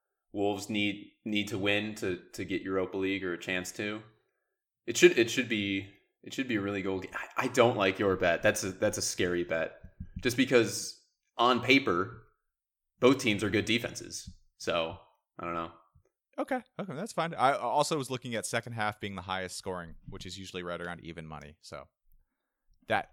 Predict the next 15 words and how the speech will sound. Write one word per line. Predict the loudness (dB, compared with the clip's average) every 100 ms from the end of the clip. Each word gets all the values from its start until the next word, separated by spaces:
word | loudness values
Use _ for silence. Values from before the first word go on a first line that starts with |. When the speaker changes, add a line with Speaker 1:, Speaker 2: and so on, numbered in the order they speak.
| -14
Speaker 2:
is | -12
something | -10 -10 -10
that | -12
I'm | -12
intrigued | -14 -14 -16 -18
in. | -20 _ _ _ _ _
But, | -4 -4 _ -6
um, | -2 0 0 -4 -10 -18 _ _ _ -20 -8
you're, | -6
so | -2 -2
you're | -2
just | -2 -4
gonna | -4
stick | -4 -4
on | -4 -4 -8